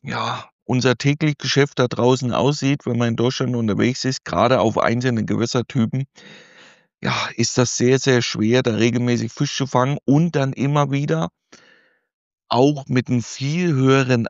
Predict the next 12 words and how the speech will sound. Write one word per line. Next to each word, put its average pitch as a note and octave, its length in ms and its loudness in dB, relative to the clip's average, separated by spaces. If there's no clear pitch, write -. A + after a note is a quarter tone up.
Aufwand - 1600 -4
gekoppelt. - 600 -4
Das B2+ 200 -4
ist C3 160 0
ja B2+ 100 4
dann A#2 220 2
auch A#2+ 280 0
immer G#2+ 280 -4
das. G#2 240 -10
Das A#2+ 180 -8
ist D3+ 280 -4
ha-, C3+ 100 -4